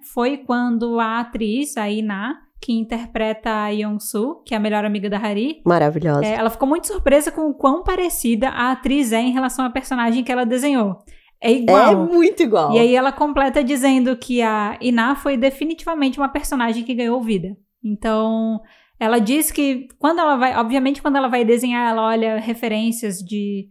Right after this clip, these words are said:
Speaker 1: outras animações, de outras pessoas, outras atrizes e tal, mas que quando ela viu a pessoa que foi escalada pro papel, ela disse, "Nossa, isso é muito parecido com o que eu imaginei enquanto eu tava desenhando a personagem", né? Então ela ficou muito satisfeita, assim, principalmente com ela.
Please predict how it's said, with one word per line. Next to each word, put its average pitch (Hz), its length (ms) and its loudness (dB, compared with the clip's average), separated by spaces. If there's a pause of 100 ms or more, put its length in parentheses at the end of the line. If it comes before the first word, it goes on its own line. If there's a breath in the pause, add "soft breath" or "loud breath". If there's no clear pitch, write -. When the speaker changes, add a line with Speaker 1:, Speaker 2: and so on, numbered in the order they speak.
(200)
Speaker 1:
outras 269 320 -4
animações, 247 720 -2
de 208 320 -4
outras 226 300 -6
pessoas, 214 720 -4
outras 202 480 -6
atrizes 214 560 -2
e 190 40 -18
tal, 240 260 -6 (520 soft breath)
mas 247 320 2
que 294 120 -2
quando 285 220 2
ela 359 180 0
viu 269 340 2
a 294 60 4
pessoa 277 240 -2
que - 80 -14
foi 269 80 2
escalada 247 420 -2
pro 233 140 -6
papel, 240 360 -2
ela 254 160 0
disse, 247 220 -4
"Nossa, 269 340 0
isso 240 300 -4
é - 20 -4
muito 302 360 2
parecido 320 520 0
com 294 120 -8
o 285 80 -4
que 285 80 0
eu 277 80 0
imaginei 269 400 0
enquanto 247 220 -6
eu 247 60 -10
tava 240 200 -4
desenhando 269 520 0
a 208 60 -2
personagem", 190 560 -6
né? 185 140 -6
Então 196 160 -6
ela 214 100 -6
ficou 240 160 -6
muito 247 220 0
satisfeita, 220 460 -6
assim, 196 200 -6
principalmente 233 480 -4
com 269 100 -8
ela. 196 240 -8